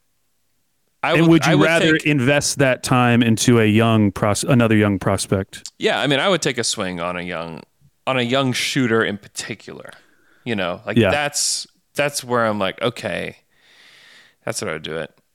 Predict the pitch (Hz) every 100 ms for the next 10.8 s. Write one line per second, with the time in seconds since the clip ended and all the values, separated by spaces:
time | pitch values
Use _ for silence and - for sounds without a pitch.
0 | - 113 101 113 110 110 95 95 107 -
1 | 104 - 82 82 - 92 - 95 90 90
2 | - 101 107 - 101 90 - 110 113 -
3 | 98 95 90 - - 80 - _ _ _
4 | - 95 85 69 - - 104 80 78 90
5 | 73 - - - _ _ _ - 98 -
6 | - - _ 101 95 - - - - _
7 | _ _ _ _ - 98 87 87 82 80
8 | 82 85 110 - - - - - _ _
9 | _ _ _ _ 101 80 85 95 87 87
10 | - - _ - - - - -